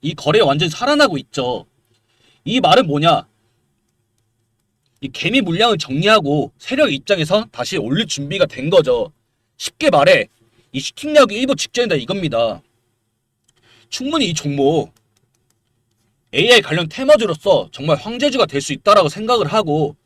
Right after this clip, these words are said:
진짜 대폭등 나올 가능성이 높습니다.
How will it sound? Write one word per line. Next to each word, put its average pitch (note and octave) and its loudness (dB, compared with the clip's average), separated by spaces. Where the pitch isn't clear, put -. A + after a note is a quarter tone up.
진짜 F3 -2
대폭등 G3 -6
나올 D3+ 2
가능성이 C#3+ -10
높습니다. A#2+ -4